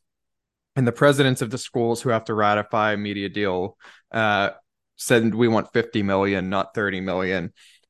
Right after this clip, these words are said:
Um, and so that's the way it went. So they didn't, the presidents didn't vote to accept the deal. And so the commissioner could, you know, and again, he's not coming out and saying this, um, but it has to be somebody very high level, close to him in all likelihood, I would guess, who would be this anonymous source.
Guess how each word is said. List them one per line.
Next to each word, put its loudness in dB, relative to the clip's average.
Um, -2
and -2
so 0
that's 2
the -8
way 0
it -2
went. -6
So -8
they 0
didn't, -4
the -4
presidents 0
didn't -4
vote 2
to -2
accept -4
the -2
deal. -2
And 4
so 6
the 6
commissioner 2
could, 0
you 0
know, 0
and -2
again, 0
he's -4
not 2
coming -2
out 0
and -10
saying -6
this, -4
um, 4
but 2
it 2
has 2
to -8
be 0
somebody 0
very 2
high 2
level, -2
close -4
to -4
him -4
in -2
all 0
likelihood, -2
I 2
would -2
guess, -2
who -8
would -4
be 0
this -4
anonymous -2
source. 0